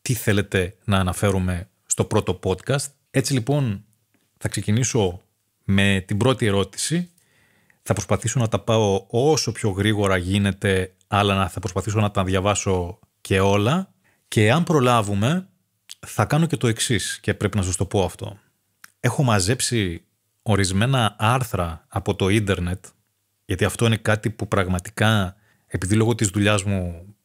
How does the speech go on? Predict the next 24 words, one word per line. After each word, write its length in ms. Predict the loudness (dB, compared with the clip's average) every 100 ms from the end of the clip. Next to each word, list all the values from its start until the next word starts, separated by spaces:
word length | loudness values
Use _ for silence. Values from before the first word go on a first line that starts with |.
| _
περνάω 280 | -4 0 2
πολλές 260 | 2 0 2
ώρες 440 | 0 0 -4 -10 -10
στον 180 | -4
υπολογιστή 480 | -2 0 -2 -2 -6
και 120 | -6
πολλές 280 | -4 -2 0
ώρες 140 | -2 -2
στο 160 | -2
ίντερνετ, 380 | -2 0 -2 0
γιατί 420 | -2 -2 -4 -6 _
δεν 240 | -6 -2 0
εννοώ 220 | 0 0
δουλειά 320 | 0 0 0
μου 300 | 0 -4 -8 _ _ _
το 380 | 0 2 2 -2 -4
YouTube, 460 | -4 -4 -2 -2 -4 -10 _
δεν 140 | -6 -4
έχει 140 | -4
γίνει 240 | -2 -2 -2
ακόμα 380 | -4 -4 -4
κύρια 300 | -4 -6 -6
δουλειά 280 | -4 0 0
μου, 240 | 0 -2